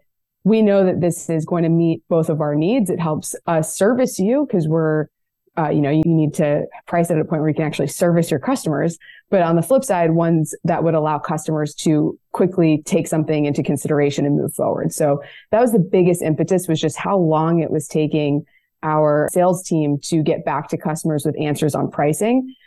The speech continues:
So even without looking at the model, it was the process that was a big driver of where, you know, we tried deal desks and other things that SaaS companies put in place, but it was still taking us a lot of time to get the right answer. So that was the impetus for where we knew,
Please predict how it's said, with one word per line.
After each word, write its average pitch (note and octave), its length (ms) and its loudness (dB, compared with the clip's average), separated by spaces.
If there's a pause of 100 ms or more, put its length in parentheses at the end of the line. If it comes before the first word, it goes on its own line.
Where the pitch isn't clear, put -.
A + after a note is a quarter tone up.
(100)
So - 400 2
even C#4+ 420 2 (120)
without G3 340 0
looking F#3 220 -2
at D3+ 100 -4
the D3+ 80 -4
model, E3 520 2
it E3 100 -2
was D#3+ 160 -2
the D3 80 -6
process D#3 760 -6
that E3 140 -2
was D#3 140 0
a D3+ 60 2
big D#3 360 0
driver C#3+ 520 0
of D3 160 -2
where, C#3 400 0 (340)
you E3+ 60 -2
know, D3+ 60 2
we D3 100 2
tried - 380 -2 (100)
deal A3+ 320 4
desks F3 480 0
and D#3 100 0
other D3+ 220 0
things F#3 480 0
that D3 340 -4
SaaS D3+ 300 -4
companies D3+ 340 -2
put - 180 -4
in C#3+ 120 -2
place, A3 560 0 (360)
but F3+ 120 2
it E3 40 4
was F#3 160 2
still A3 300 0
taking F#3+ 420 0
us D#3+ 200 -2
a D#3+ 80 0
lot D#3 240 0
of D3 80 -4
time D3+ 240 -2
to D#3+ 100 -2
get D3 180 -2
the D#3 100 0
right C#3+ 200 2
answer. D#3+ 380 0
So F3 220 0
that E3 220 0
was D#3+ 140 2
the D#3+ 160 0
impetus D#3 400 -2
for D3 180 -4
where D3 220 2
we D3+ 140 2
knew, D3+ 420 0